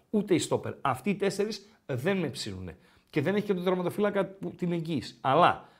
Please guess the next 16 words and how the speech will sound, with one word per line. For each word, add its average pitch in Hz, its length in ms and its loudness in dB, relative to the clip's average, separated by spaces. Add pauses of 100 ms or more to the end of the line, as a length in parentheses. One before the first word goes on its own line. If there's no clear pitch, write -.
(140)
απ' 131 240 4
τη 117 160 0
μέση 143 580 6 (260)
και 143 120 0
μπροστά 180 540 2 (320)
είναι 180 320 4
η 143 80 2
ομάδα 202 640 4 (460)
με 135 260 2
το 139 120 4
περισσότερο 156 540 4
ταλέντο 143 720 6
στην - 280 -2
Ελλάδα, 120 560 0
ένα 120 240 2
αυτό. 254 420 6